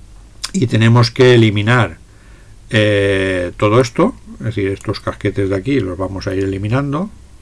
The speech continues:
porque no los vamos a necesitar. No sé por qué no selecciono aquí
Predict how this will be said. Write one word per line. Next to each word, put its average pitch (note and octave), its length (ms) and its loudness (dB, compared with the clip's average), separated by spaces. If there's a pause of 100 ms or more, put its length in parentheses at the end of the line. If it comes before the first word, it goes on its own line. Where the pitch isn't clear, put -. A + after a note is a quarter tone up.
(1600)
porque F#2 380 -4
no F2+ 220 -4
los F2+ 180 -2
vamos F#2 240 -4
a F2+ 80 -4
necesitar. F#2 560 -4 (3250)
No - 140 -12
sé - 120 -10
por F2 200 -12
qué - 180 -8 (220)
no G2 80 -12
selecciono F2+ 560 -8
aquí F#2+ 320 -8